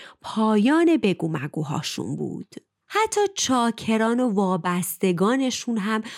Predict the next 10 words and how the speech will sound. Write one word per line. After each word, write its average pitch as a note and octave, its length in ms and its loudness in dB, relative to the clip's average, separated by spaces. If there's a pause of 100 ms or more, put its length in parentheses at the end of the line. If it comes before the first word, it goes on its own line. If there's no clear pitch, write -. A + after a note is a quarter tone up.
(140)
تو C#4 140 0
کوچه A3 560 0
و G#3+ 140 2
بازار F#3 600 0
وقتی F3 560 -6
با F3+ 140 -2
هم E3+ 240 -2
روبرو E3+ 440 -2
می E3 140 -2
شدن، G#3 520 -2